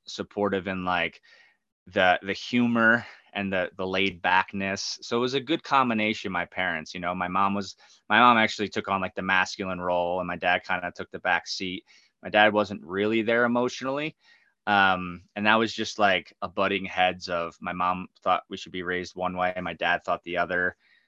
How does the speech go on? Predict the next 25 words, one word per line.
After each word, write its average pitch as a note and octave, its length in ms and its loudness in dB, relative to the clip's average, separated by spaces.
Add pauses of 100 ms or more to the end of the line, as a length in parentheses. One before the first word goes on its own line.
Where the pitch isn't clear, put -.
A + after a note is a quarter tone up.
(200)
And G2 80 -4
then F#2 120 -2
at - 100 -6
some G2+ 180 2
point, G2 240 -2
my F2+ 120 0
dad F2+ 340 2
kinda F#2 180 -2
just, E2+ 200 -8
like, D#2+ 200 -4
gave F2 300 -2
up. F2 320 4 (440)
And F#2 120 -8
so - 160 -4
my F2+ 160 0
mom F2+ 260 -2
kinda F2+ 260 -2
took - 220 -14
charge. G#2 480 2
And E2+ 260 -6 (760)
I'm A2 120 0
sure C#3 200 6
there B2+ 100 6
was, A2+ 220 2 (140)
um, F#2+ 300 4